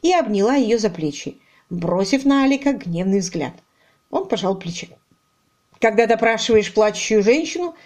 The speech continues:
мало того, что сам себе кажешься бездушным и жестоким, так ещё и результата ноль, особенно если рядом с ней кто-то,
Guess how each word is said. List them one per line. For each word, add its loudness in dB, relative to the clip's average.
мало 2
того, 2
что 0
сам 0
себе 0
кажешься 0
бездушным 2
и 2
жестоким, 0
так -4
ещё 2
и 4
результата 2
ноль, 2
особенно 0
если 0
рядом 0
с -8
ней 2
кто-то, -2